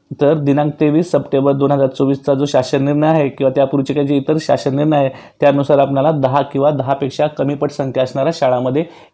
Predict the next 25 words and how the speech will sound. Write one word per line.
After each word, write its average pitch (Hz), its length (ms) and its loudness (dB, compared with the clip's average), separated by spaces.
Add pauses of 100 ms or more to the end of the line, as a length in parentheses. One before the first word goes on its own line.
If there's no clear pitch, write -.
(340)
एका 143 260 2
शिक्षकाची 170 540 0
कंत्राटी 156 500 0
तत्वावर 165 480 2
नियुक्ती 156 320 0
केली 135 240 2
जाणार 131 260 4
आहे 147 260 4 (400)
आणि 131 140 4
त्यासाठी 143 480 2
मात्र 160 300 2
डीएड 147 360 4
आणि 147 140 2
बीएड 143 360 2 (140)
धारक 135 260 2
जे 135 180 0
काही 139 320 2 (100)
उमेदवार 135 360 2
असतील, 143 320 0 (280)
अशा 151 280 2
उमेदवारांचे 127 680 2 (100)
अर्ज 131 300 4
आपल्याला 127 460 2 (300)
मागवायचे 120 560 2
आहेत. 143 220 2